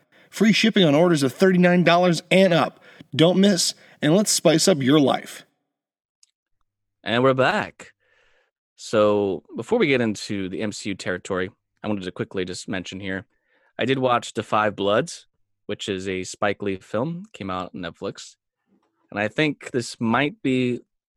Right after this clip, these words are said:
Speaker 2: Chadwick's last performance on screen, unless he had filmed something that is still yet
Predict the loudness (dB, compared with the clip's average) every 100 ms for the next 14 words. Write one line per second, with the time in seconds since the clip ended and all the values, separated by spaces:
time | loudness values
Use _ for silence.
0 | _ -6 -2 -2 -4 -8 -4 -4 -6 -14
1 | -8 -4 -2 -4 -6 -10 -10 -10 -10 -6
2 | -4 -6 -8 _ _ _ _ -2 -2 -2
3 | -6 -6 -4 -4 -4 -10 -6 -6 -4 -4
4 | -8 -12 -12 -8 -6 -6